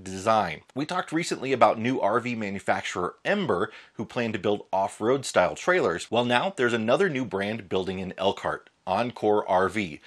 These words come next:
According to R V business dot com, Encore's first product line, Roam, will target the lightweight adventure trailer market with a twist.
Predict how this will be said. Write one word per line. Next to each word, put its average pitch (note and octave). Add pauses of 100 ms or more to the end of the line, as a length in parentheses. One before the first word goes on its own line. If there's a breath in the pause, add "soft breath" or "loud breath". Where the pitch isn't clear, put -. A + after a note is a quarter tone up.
(320 loud breath)
According C#3+
to B2+
R A#2
V A#2+
business G#2
dot G2
com, G#2
Encore's C3
first C3
product A2+
line, F2
Roam, G#2+ (320 loud breath)
will G#2
target A2
the A2
lightweight G#2+
adventure A#2+
trailer F2+
market E2
with -
a G#2
twist. -